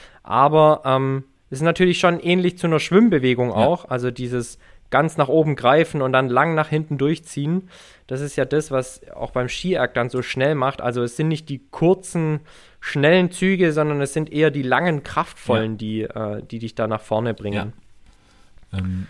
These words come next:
Speaker 2: abs-
Speaker 1: Beanspruchte Muskulatur, Latissimus, ganz klar.
Speaker 2: Ja, ähm,
Speaker 1: Trizeps.
Speaker 2: Rumpf, also gerade der Core, ne, weil, ähm,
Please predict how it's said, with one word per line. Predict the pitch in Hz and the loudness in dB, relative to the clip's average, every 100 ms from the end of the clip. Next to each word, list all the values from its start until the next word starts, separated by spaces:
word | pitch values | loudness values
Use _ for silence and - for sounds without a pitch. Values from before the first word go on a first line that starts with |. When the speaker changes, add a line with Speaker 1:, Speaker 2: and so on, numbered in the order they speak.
| - | -8
Speaker 2:
abs- | 104 - - | -8 -8 -2
Speaker 1:
Beanspruchte | 139 214 - 226 220 | 2 2 2 2 4
Muskulatur, | 208 208 214 185 180 233 269 269 269 - - 160 - | 4 4 6 4 4 6 6 6 0 -12 -16 -14 -2
Latissimus, | 151 156 208 202 202 196 190 | 0 4 4 2 4 4 2
ganz | - 175 - | 0 -2 -2
klar. | 165 160 156 | 2 4 6
Speaker 2:
Ja, | 131 175 147 | 6 4 2
ähm, | - 262 | -2 -2
Speaker 1:
Trizeps. | 131 123 135 120 131 | -4 -6 -2 2 4
Speaker 2:
Rumpf, | 180 226 | 4 2
also | 104 127 | -2 -4
gerade | 107 131 | -2 0
der | 123 107 | 0 0
Core, | - 127 175 196 | 0 2 2 2
ne, | 147 185 131 | 0 0 -2
weil, | 123 135 110 | -2 0 -2
ähm, | 120 123 120 120 | -4 -4 -4 -6